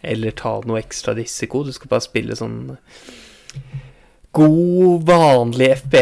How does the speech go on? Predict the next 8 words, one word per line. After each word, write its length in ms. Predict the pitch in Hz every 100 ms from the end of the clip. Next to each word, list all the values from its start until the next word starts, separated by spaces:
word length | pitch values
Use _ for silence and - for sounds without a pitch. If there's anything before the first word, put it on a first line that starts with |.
| 123
L 240 | 135 131 127
og, 260 | 127 131
og, 440 | 131 127 123 127 127
eh, 300 | 127 127 127 135
høste 480 | 131 - - 123 123
høyest 540 | 117 120 120 123 -
poengforventning 800 | - 120 113 - 117 113 123 120
på 140 | 127